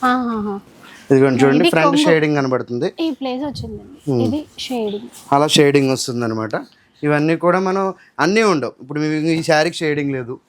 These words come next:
Speaker 1: ఉమ్.
Speaker 2: ఇలా ఏంటంటే మనం అన్నీ కూడా only మనం నైన్ హండ్రెడ్కే ఇస్తున్నామండి ఇవన్నీ.
Speaker 1: ఉమ్, ఉమ్, ఉమ్. ఓకే, ఒక టెన్ పర్సెంట్ వరకు
Speaker 2: ఇదిగోండి,
Speaker 1: అట్లా
Speaker 2: పైతాని
Speaker 1: వస్తాయి.
Speaker 2: డిజైన్తో వచ్చింది శారీ.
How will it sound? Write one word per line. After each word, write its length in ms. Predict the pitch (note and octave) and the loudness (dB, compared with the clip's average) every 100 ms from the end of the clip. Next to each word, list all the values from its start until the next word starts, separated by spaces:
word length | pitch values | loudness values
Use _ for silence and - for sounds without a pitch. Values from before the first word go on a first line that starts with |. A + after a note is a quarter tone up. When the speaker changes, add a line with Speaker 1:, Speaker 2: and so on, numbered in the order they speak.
| C4 | -16
Speaker 1:
ఉమ్. 180 | A#3 G3+ _ _ - - D3 | -16 -16 _ _ -20 -20 -8
Speaker 2:
ఇలా 240 | D3+ D#3 D#3+ | 2 2 4
ఏంటంటే 300 | D#3+ D#3 F3+ | 2 0 0
మనం 180 | F3+ D#3+ | 0 0
అన్నీ 220 | D3+ D#3 | 0 -2
కూడా 320 | D3 E3 A3 - _ _ - | 0 2 0 -2 _ _ -8
only 360 | C#3+ D#3+ F#3 A3 | -2 0 0 -2
మనం 180 | F#3 | 0
నైన్ 200 | E3+ D3+ | 0 0
హండ్రెడ్కే 360 | D#3+ D#3+ D#3+ F3 | 0 -2 -2 -4
ఇస్తున్నామండి 540 | D#3 D#3 C#3 B2+ A#2 | -6 -6 -8 -8 -8
ఇవన్నీ. 200 | A#2+ C4+ | -8 -8
Speaker 1:
ఉమ్, 180 | B3 A#3 G3+ | -8 -12 -12
ఉమ్, 140 | G3+ F#3+ | -16 -16
ఉమ్. 80 | G3+ _ _ - - _ _ - - - - | -20 _ _ -20 -20 _ _ -20 -20 -8 -2
ఓకే, 260 | A3 - | -2 -2
ఒక 160 | A#3 C4+ | -2 0
టెన్ 260 | C4 C4 C4 | 2 2 2
పర్సెంట్ 340 | B3 E4+ E4 | 0 0 2
వరకు 220 | D4+ C4+ | 0 2
Speaker 2:
ఇదిగోండి, 240 | G4 - F#3+ | 2 4 4
Speaker 1:
అట్లా 60 | |
Speaker 2:
పైతాని 340 | C#3+ C#3+ D#3 D#3+ | 2 2 2 2
Speaker 1:
వస్తాయి. 160 | D#3 | 0
Speaker 2:
డిజైన్తో 260 | D3+ D3 D3 | 0 -2 -2
వచ్చింది 300 | B2+ B2 A2+ | -4 -6 -4
శారీ. 320 | A#2 A2+ F#3 | -4 -2 -4